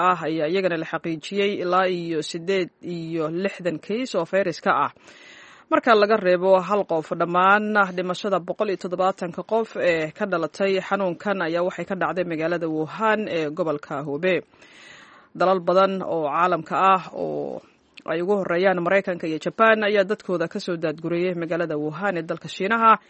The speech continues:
halkaas oo ah meeshii uu ka bilowday faafitaanka fayraskan. Waddamada Austria, New Zealand, France, Russia iyo dalal kale ayaa iyaguna ku dhawaaqay Arbacadii shalay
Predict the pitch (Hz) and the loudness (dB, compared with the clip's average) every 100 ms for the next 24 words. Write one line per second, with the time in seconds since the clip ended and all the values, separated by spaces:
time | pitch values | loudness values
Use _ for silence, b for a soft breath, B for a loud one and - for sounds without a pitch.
0 | b b b - 302 254 240 - 196 185 | b b b -2 2 4 4 4 2 2
1 | 180 190 202 - 208 202 131 170 - 220 | 0 -2 -2 -4 -6 -4 -4 -6 -8 -6
2 | 190 165 165 170 170 165 165 175 - 160 | -4 -2 -2 -2 -4 -2 -4 -4 -4 -4
3 | 151 165 151 - 147 143 - 190 170 - | -4 -6 -6 -6 -8 -8 -2 0 0 -6
4 | B B B B B 175 165 180 180 165 | B B B B B -4 -2 -2 2 2
5 | 151 165 185 175 185 175 180 175 160 170 | 2 0 -4 -2 -2 0 2 2 0 -2
6 | 196 190 185 170 165 165 160 - 190 170 | -2 -2 -2 0 0 -2 -6 0 2 2
7 | 160 - 180 180 165 - 190 196 151 151 | -4 -8 -2 -2 -2 -6 0 0 0 -4
8 | 151 180 208 208 202 202 b b b b | -2 0 0 2 4 4 b b b b
9 | 294 269 262 254 226 202 220 180 170 170 | 2 4 4 2 2 0 0 2 4 4
10 | 185 175 170 165 190 160 - 180 202 | 4 2 2 0 0 -2 -2 2 2